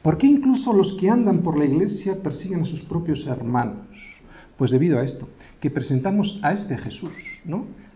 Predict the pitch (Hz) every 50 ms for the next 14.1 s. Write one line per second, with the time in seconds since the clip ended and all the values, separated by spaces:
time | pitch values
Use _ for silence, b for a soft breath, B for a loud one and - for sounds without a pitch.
0 | B - 254 247 - 330 - - 254 247 269 - - - 190 196 208 208 208 -
1 | 160 - - 165 156 156 - 294 302 - - - - - - - - - - -
2 | - - - _ - - - _ _ - - - - - 247 220 202 196 214 247
3 | - - - - - - 190 - - - 262 262 170 131 - - - - - -
4 | _ - _ _ _ _ - - 151 160 185 208 226 226 220 233 269 269 - -
5 | - - - - - - - - _ B B B B B B B B B B B
6 | B - - _ _ - - - - - - - _ _ - - - - - -
7 | - - - - - - - - - 170 151 - 180 165 131 110 104 - - -
8 | - - 135 131 135 160 170 190 175 139 123 - - 131 120 135 165 208 247 269
9 | 285 - - 151 131 123 135 135 - - 131 131 156 175 214 226 - - - -
10 | - 131 - 202 - - 180 165 165 170 165 - 151 - - 185 185 190 175 147
11 | 139 147 143 - 165 - - 147 135 - 139 127 107 - - 110 104 101 101 -
12 | 113 110 113 175 208 202 - 143 143 147 170 220 254 277 262 247 247 233 226 233
13 | 254 240 - - 226 - - 220 214 226 247 269 320 359 330 - - - - -
14 | - -